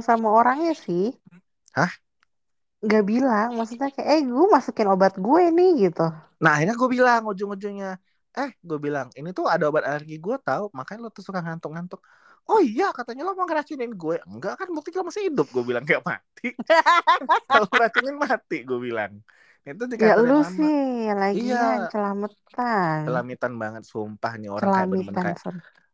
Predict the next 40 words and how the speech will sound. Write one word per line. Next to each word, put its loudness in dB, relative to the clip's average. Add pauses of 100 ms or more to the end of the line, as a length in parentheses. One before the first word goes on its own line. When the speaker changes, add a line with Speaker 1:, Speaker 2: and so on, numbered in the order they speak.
(180)
Speaker 2:
makanya 4
gue 4
tuh -4
bela-, 2
akan -4
lebih -6
appreciate -16
ketika -10
dia -6
ngomong, -12
"Ja, 2
gue -4
suka -2
dia 4
sama -6
roti -8
lo," -4
atau, -8
"Gue -12
suka -10
sama -8
makanan -14
lo -8
bawa -6
hari -14
ini. -16 (400)
Besok -6 (480)
lo 2
berkenan -4
nggak 2
kalau -2
bawanya -6
agak -6
lebih -6
biar -8
gue -6
bisa -12
minta?" -4
Gue 2
akan -2